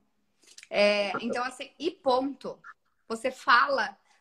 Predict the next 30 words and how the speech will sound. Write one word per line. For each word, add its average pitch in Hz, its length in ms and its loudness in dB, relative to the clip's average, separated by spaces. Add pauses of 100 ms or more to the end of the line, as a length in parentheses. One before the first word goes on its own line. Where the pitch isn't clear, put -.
(160)
com 254 160 -10
empatia, 254 600 -8
você 247 260 -12
mostra 254 460 -2
pra 240 180 -10
ela 226 300 -8
que 240 140 -20
você 254 240 -16
realmente 269 580 -12
ama 277 320 -10 (140)
e 349 80 -10
você 415 240 -10
não 440 140 -8
cede. 254 580 -8 (880)
Então, 220 260 -6
essa 233 280 -6
é 247 180 -4
a, 240 300 -4
a, 202 680 -4 (140)
a, 196 400 -12 (320)
ó, 175 160 -8
fa-, 175 220 -14
falei, 262 500 2
ó. 208 240 0 (360)
Nossa, 381 280 -4
mas 320 100 -6
bateu 359 340 -6
uma 349 200 -6
hora 339 160 -6
cravado, 247 560 -10